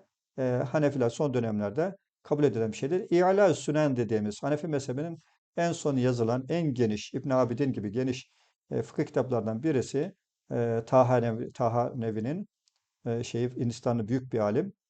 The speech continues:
Şuna mesur rakabe ile ilgili şeyler var. E, bak burada "venzur i'lâ sünen" demiş. Orada kaynak göstermiş. O kaynağı ben okudum arkadaşlar. Burayı, bu kısmını detaylı, özellikle çok dikkatli okudum.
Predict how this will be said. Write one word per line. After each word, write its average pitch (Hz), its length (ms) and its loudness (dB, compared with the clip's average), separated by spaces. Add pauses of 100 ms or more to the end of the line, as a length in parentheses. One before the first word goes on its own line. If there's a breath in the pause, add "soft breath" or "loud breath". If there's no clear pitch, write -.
(760)
Şuna 120 260 -6
mesur 135 300 0
rakabe 127 320 2
ile 107 80 2
ilgili 120 340 -2 (360)
şeyler 123 360 4
var. 110 280 0 (460)
E, 113 40 -4 (500)
bak 131 200 2
burada 131 320 2
"venzur 139 300 2
i'lâ 127 420 4
sünen" 117 300 -4
demiş. 104 200 -6
Orada 123 260 2
kaynak 117 360 -2
göstermiş. 117 520 -6 (360 soft breath)
O 196 100 2
kaynağı 180 380 6
ben 160 100 4
okudum 147 320 0
arkadaşlar. 110 480 0
Burayı, 135 300 4
bu 139 80 -8
kısmını 120 300 -4
detaylı, 127 360 2
özellikle 120 320 0
çok - 240 -14
dikkatli - 340 -2
okudum. 147 400 -2